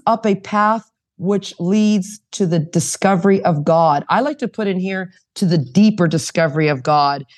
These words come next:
because if you've ever relapsed and come crawling back into the twelve-step rooms, coming, crawling back to your sponsor, crawling back into your home group, into your meeting, right? You're gonna know that you're gonna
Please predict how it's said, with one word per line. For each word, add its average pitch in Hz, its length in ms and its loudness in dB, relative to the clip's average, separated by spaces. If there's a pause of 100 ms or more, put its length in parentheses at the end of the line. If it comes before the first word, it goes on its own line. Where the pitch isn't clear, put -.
(100)
because 180 300 -4
if 185 140 -4
you've 285 240 0
ever 254 240 0
relapsed 175 520 -2
and 160 120 -12
come 156 320 -12 (240)
crawling 233 540 0
back 208 280 -2
into 180 160 -10
the 151 120 -12
twelve-step 214 680 -4
rooms, 170 440 -4
coming, 202 400 -2 (200)
crawling 233 480 2
back 214 260 0
to - 100 -12
your 202 160 -8
sponsor, 165 680 -4 (180)
crawling 220 580 2
back 214 280 0
into 208 140 -2
your 202 160 -6
home 165 300 -4
group, 165 280 -4
into 160 200 -4
your 208 180 4
meeting, 165 560 -2 (680)
right? 180 360 2 (640)
You're 214 180 2
gonna 196 200 2
know 165 540 0 (400)
that 165 140 0
you're 180 220 2
gonna 147 260 -2